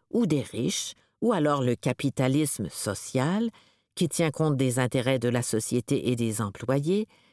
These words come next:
découle à la fois du désir d'être utile à la société et de celui d'être bien vu, d'avoir une bonne réputation, note madame Palermo.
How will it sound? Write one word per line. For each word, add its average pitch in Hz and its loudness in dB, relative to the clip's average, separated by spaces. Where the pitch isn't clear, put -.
découle 170 0
à 196 0
la 185 2
fois 117 -2
du 131 0
désir 165 0
d'être 107 -6
utile 202 0
à 196 2
la 185 2
société 151 -2
et 208 2
de 185 2
celui 170 2
d'être 135 -2
bien 147 0
vu, 147 -2
d'avoir 151 2
une 113 2
bonne 180 2
réputation, 139 0
note 131 -2
madame 131 2
Palermo. 107 0